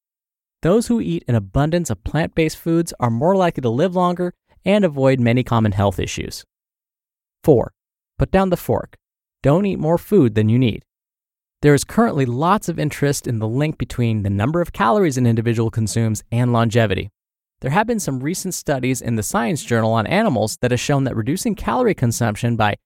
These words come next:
anywhere from ten to fifty percent may increase the maximum lifespan. According to various media outlets and the New England Journal of Medicine,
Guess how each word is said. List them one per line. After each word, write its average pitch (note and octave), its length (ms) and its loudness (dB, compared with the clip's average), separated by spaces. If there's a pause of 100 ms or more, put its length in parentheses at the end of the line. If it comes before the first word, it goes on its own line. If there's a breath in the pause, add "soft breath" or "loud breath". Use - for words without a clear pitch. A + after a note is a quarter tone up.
(240)
anywhere F3+ 380 0
from D3 180 -4
ten E3+ 320 -2
to B2+ 100 -6
fifty - 300 -4
percent F3 460 -2 (420)
may B2+ 320 0
increase C#3 640 0 (160)
the A2+ 80 -2
maximum G#2+ 460 0
lifespan. A#2+ 480 -6 (580)
According A3 300 2
to - 80 0
various B2 340 2
media F3 380 0
outlets D#3 480 0
and G3 240 0
the C3 60 2
New B2+ 120 2
England C3+ 300 0
Journal A#2+ 220 2
of A2 40 0
Medicine, A#2+ 540 -2